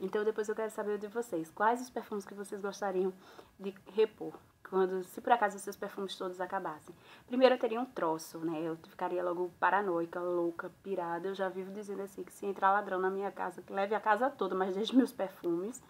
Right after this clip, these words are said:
né? Porque assim, poxa, são assim, queridos na minha vida e eu não quero perdê-los pra ninguém. E tá aí, respondida, tá certo?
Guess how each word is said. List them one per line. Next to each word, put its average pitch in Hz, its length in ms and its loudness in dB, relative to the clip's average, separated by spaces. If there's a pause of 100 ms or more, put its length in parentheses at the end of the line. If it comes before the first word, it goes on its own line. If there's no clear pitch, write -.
(640)
né? 180 280 0
Porque 196 220 -10
assim, 196 320 -4 (120)
poxa, 160 340 -6
são 175 260 0
assim, 180 440 -2 (180)
queridos 180 640 0
na 190 100 2
minha 190 220 2
vida 170 340 -4
e 190 80 2
eu 185 80 2
não 185 100 0
quero 180 200 -4
perdê-los 185 460 -4
pra 185 320 -2
ninguém. 202 420 2 (880)
E 254 380 0
tá 339 140 8
aí, 330 160 2
respondida, 233 600 -6
tá 170 140 -10
certo? 214 340 -4